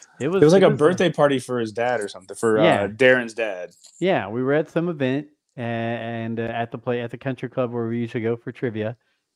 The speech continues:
Speaker 1: Um, and we started talking Australian rules football, as we often did. And then we brought up that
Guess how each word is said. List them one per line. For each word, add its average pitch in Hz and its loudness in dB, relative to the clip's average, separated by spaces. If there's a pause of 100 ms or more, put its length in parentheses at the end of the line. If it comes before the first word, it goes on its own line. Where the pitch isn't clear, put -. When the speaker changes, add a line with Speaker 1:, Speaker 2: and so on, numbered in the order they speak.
(140)
Speaker 1:
Um, 113 -2
and 120 -4
we 127 -2
started 139 0
talking 135 0
Australian 131 0
rules 151 -4
football, 123 -2
as 120 -8
we 117 -4
often 110 -4
did. 110 -8 (480)
And 123 0
then 139 0 (100)
we 135 -2
brought 127 -2
up 139 0
that 123 -2